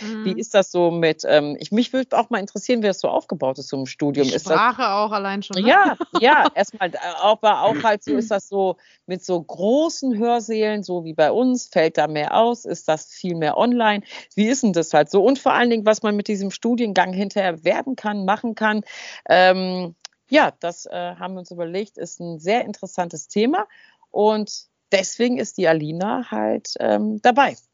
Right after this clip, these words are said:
Speaker 2: in der nächsten Podcast-Folge, worüber ich mich sehr freue.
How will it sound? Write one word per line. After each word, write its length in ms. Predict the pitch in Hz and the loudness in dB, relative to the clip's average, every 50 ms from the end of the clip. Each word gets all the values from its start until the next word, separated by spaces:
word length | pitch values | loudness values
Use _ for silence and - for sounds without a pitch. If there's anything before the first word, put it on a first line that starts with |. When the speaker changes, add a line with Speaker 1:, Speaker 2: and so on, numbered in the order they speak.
| _ _ _ _ _ _ - | _ _ _ _ _ _ -12
Speaker 2:
in 100 | - 151 143 | -10 -4 -4
der 100 | 139 131 | -4 -4
nächsten 420 | 131 123 127 - - 117 117 113 117 | -4 -6 -10 -10 -10 -10 -10 -10 _
Podcast-Folge, 880 | - - - - - - - - - - _ - 120 120 120 120 - | -6 -6 -6 -6 -6 -10 -10 -10 -10 -14 _ -2 -2 -2 -2 -4 -4
worüber 240 | - 156 180 180 196 | -4 -2 2 2 2
ich 120 | 185 - - | 0 0 -6
mich 120 | 170 - | -14 -8
sehr 140 | - 160 160 | -8 -8 -8
freue. 280 | _ - - - - | _ -4 -4 -4 -4